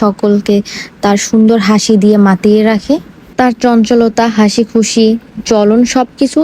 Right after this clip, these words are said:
একটা অন্য রকমের ইমেজ থাকে, যা ঘরের সকলকে খুব সুন্দর রাখে। কিন্তু সেই সোনামণির যখন অসুখ থাকে বা শরীর ভালো থাকে না,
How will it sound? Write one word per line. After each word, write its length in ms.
একটা 220
অন্য 240
রকমের 520
ইমেজ 280
থাকে, 240
যা 180
ঘরের 280
সকলকে 640
খুব 160
সুন্দর 480
রাখে। 300
কিন্তু 320
সেই 200
সোনামণির 720
যখন 300
অসুখ 320
থাকে 320
বা 180
শরীর 320
ভালো 260
থাকে 260
না, 120